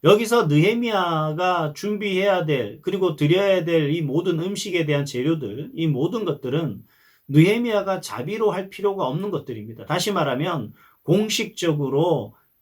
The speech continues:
세금으로 이루어지는 그러한 일들이라는 거예요. 그런데 느헤미야가 그러한 세금으로 해야 될 일들을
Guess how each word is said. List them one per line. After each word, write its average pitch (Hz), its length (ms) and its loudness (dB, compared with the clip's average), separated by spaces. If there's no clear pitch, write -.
세금으로 208 640 2
이루어지는 135 840 -2
그러한 175 340 -2
일들이라는 120 680 -4
거예요. 82 240 -18
그런데 185 500 2
느헤미야가 180 800 2
그러한 185 460 0
세금으로 185 760 0
해야 190 220 2
될 160 180 0
일들을 156 640 0